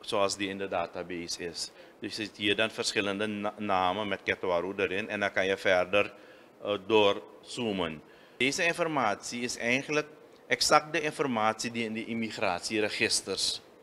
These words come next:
s-, ook staan. Niet alleen de gegevens van die mensen komen erin voor,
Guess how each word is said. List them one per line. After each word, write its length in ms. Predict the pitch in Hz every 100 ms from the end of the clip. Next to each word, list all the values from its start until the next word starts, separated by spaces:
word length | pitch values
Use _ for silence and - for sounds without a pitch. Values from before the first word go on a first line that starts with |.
| - -
s-, 240 | - - -
ook 220 | - -
staan. 520 | - - 98 80 78 - - - - -
Niet 220 | 123 131 139
alleen 280 | 147 160
de 80 | 156
gegevens 680 | 156 139 123 117 123 131 -
van 160 | 127
die 140 | 107 104
mensen 420 | 95 101 101 123
komen 340 | 123 117 113
erin 220 | 110 117 113
voor, 400 | - 110 131